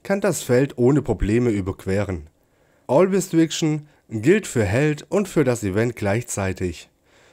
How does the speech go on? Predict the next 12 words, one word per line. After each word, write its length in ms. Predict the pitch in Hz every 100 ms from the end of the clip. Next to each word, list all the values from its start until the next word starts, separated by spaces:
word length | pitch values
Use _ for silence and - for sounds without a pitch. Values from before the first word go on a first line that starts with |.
| _
Dieses 480 | - 101 143 214 196
Plugin 380 | - 156 139 147
eignet 400 | 95 160 196 180
sich 180 | 180 156
zum 200 | - 95
Beispiel 420 | 101 98 107 95
gut, 340 | 139 170 170 - - - -
wenn 280 | 113 180
ihr 100 | 220
Parallax 580 | 202 160 135 113 113 -
Mapping 320 | 110 107 107
benutzt. 520 | 95 104 98 90 -